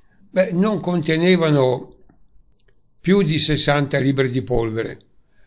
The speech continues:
e molte ne avevano anche la metà soltanto,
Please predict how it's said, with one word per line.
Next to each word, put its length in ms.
e 60
molte 400
ne 160
avevano 480
anche 320
la 60
metà 320
soltanto, 720